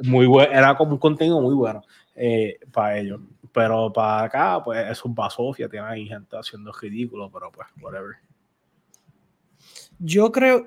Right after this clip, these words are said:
Speaker 2: o sea, mucha gente dice que TikTok, el gobierno chino, está tirando información mediática a través de los algoritmos para manipular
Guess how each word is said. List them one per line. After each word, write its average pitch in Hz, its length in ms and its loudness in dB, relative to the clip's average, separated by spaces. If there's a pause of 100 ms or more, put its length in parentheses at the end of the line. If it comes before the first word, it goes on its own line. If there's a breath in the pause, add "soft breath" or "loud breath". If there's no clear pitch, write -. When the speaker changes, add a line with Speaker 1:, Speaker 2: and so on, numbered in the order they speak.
Speaker 2:
o 180 80 -4
sea, 180 180 0
mucha 190 300 0
gente 226 220 2
dice 214 300 -2 (1800)
que 156 120 -8
TikTok, 190 500 -4 (480)
el 131 80 -14
gobierno 143 280 -6
chino, 208 300 -2
está 170 160 -12
tirando 170 260 -4
información 180 640 -4
mediática 190 600 -2
a 143 60 -8
través 139 240 -4
de 170 100 0
los 180 100 2
algoritmos 202 600 0
para 185 180 0
manipular 170 480 -2